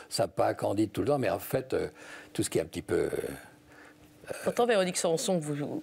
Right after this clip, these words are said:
Speaker 2: citez, je comptais citer un peu plus tard, euh, disait de vous que vous étiez trop beau pour elle. Dans, dans certaines interviews de l'époque.
Speaker 1: Bah, oui, oui, dans, dans,
Speaker 2: Vous
Speaker 1: oui,
Speaker 2: avez
Speaker 1: oui.
Speaker 2: entendu ça ?
Speaker 1: Oui,
Speaker 2: Lu
Speaker 1: oui,
Speaker 2: ça ?
Speaker 1: bien sûr, je,
Speaker 2: <laughs>
Speaker 1: oui, je connais ça, cette interview.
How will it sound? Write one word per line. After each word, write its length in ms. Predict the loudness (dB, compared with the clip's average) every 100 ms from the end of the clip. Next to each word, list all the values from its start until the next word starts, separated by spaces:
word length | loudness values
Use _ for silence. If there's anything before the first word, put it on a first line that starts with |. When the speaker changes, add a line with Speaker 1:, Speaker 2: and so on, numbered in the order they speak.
| -4
Speaker 2:
citez, 460 | -4 -2 0 0 -2 -14 -8
je 100 | -4
comptais 240 | -2 0
citer 240 | -2 0 0
un 60 |
peu 100 | 0
plus 160 | -4 0
tard, 160 | 0 0 -6 -8 -8 -10 -4
euh, 800 | 2 4 4 4 4 4 4 0 0
disait 340 | 0 2 2
de 80 | 2
vous 180 | 0 0
que 140 | 2
vous 340 | 4 4 2
étiez 200 | 0 -2 -4
trop 240 | 0 0
beau 140 | 0
pour 280 | 2 2 2
elle. 240 | 2 0 -4 -14 -20 -20 -20 -20 -20 -20 -20 -20 _ _ -4
Dans, 160 | 0 0 -4
dans 260 | -2 0
certaines 440 | 0 0 2 2 2
interviews 420 | 2 0 2 0
de 80 | 2
l'époque. 440 | 0 2 2 2 -6
Speaker 1:
Bah, 80 | 0 2 4
oui, 120 | 6
oui, 140 | 6 6
dans, 80 | 2
dans, 80 | 0
Speaker 2:
Vous 100 | 0 2 4 6
Speaker 1:
oui, 60 |
Speaker 2:
avez 20 |
Speaker 1:
oui. 80 | 6
Speaker 2:
entendu 400 | 6 4 4 4
ça ? 220 | 4 2 4
Speaker 1:
Oui, 380 | 6 6 6 6
Speaker 2:
Lu 60 | 6 6
Speaker 1:
oui, 60 |
Speaker 2:
ça ? 200 | 4 4
Speaker 1:
bien 140 | 4 4
sûr, 260 | 4 4
je, 240 | 4 2 4
Speaker 2:
<laughs> 100 | 4
Speaker 1:
oui, 200 | 4 4
je 80 | 2
connais 220 | 2 2
ça, 180 | 0 -2
cette 180 | -2
interview. 400 | -2 0 0 2